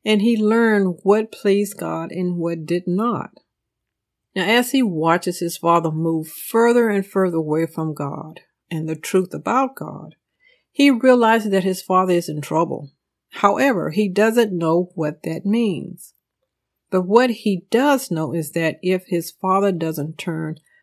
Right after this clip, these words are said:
back to following God as he had in his earlier years, God will have to do something.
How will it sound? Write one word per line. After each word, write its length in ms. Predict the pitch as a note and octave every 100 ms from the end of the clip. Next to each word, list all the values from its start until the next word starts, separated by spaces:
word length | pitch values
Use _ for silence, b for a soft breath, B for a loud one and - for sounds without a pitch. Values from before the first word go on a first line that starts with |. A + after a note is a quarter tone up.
| _ E3+
back 360 | D#3+ D#3 D#3
to 140 | - D#3+
following 800 | - - G#3 C#4 D#4+ G#3+ D#3+ D3
God 460 | D3 D3 D#3 D3+ - _ _ _ _
as 240 | F3 D#4+ -
he 240 | F#3 E3+
had 340 | F3+ E3+ D#3+ -
in 180 | E3+ D#3
his 260 | D#3 C#3+ _ -
earlier 520 | G3 C4+ B3+ F#3+ D3
years, 600 | D3+ B2+ A#2+ A1 - - _ _ _ _ _ _
God 320 | - E3 F3 F#3
will 140 | G3
have 300 | F3+ E3 E3+
to 80 | F3
do 280 | D3 D3 D3+
something. 680 | - - D3 D3 - D#3+